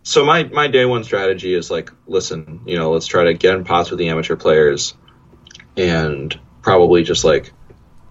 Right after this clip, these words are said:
you know, pass up on a lot of, like, marginally plus chippy V spots against some of the better players, especially out of position.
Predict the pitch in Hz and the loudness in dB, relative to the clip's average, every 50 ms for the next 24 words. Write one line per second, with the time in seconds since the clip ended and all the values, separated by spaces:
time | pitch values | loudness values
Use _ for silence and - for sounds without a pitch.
0 | - - - 82 76 67 - - - - - - 76 78 80 - 80 80 - 80 | -16 -8 -4 -2 -2 -2 -4 -6 -12 -14 -6 -4 -4 -4 -2 0 0 0 0 -2
1 | 78 76 73 73 73 73 73 71 73 71 - - 73 73 73 - 85 85 80 80 | -2 -2 -2 0 0 2 2 2 0 0 2 2 2 2 0 -2 -4 -2 -2 -2
2 | 80 - 82 78 78 76 73 73 71 76 - - _ _ _ - - - 73 67 | -2 -4 -6 -6 -6 -4 -4 -2 -4 -4 -6 -10 _ _ _ -4 0 0 0 0
3 | - - - - - - 85 80 78 71 73 73 - - - 71 67 69 - - | -2 -2 -2 -2 -2 -2 -2 -4 -6 -4 -4 -4 -2 0 0 0 0 -2 -2 -4
4 | 85 87 - 73 - - 76 71 73 76 76 71 67 71 - - - 80 76 71 | -6 -6 -6 -6 -6 -6 -4 -2 -2 0 0 2 2 2 0 0 0 0 2 2
5 | 73 80 80 - - 76 - - 78 71 67 67 - - - 71 71 - - | 0 0 -2 -2 -2 -2 -2 -2 -2 -2 -2 -4 -6 -8 -4 -4 -4 -4 -4